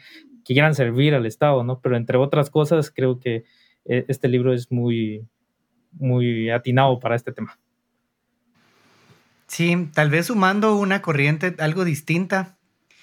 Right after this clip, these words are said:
Speaker 2: pero que no discute con esa. <laughs> Yo ahorita estoy leyendo Ser y Tiempo de Heidegger.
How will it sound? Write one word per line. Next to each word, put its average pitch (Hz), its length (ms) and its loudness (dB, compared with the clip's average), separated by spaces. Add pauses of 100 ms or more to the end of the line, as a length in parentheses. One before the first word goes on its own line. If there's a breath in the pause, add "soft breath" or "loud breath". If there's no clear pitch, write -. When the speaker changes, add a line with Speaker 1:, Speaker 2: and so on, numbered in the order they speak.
(200 soft breath)
Speaker 2:
pero 147 200 2
que 131 120 0
no 135 180 2
discute 165 460 -4
con 139 180 0
esa. 151 320 0
<laughs> 147 40 -10
Yo 170 140 -2
ahorita 180 260 0
estoy 170 220 2
leyendo 170 460 0 (200 loud breath)
Ser 165 220 2
y 160 80 2
Tiempo 165 340 0
de 131 160 2
Heidegger. 160 540 0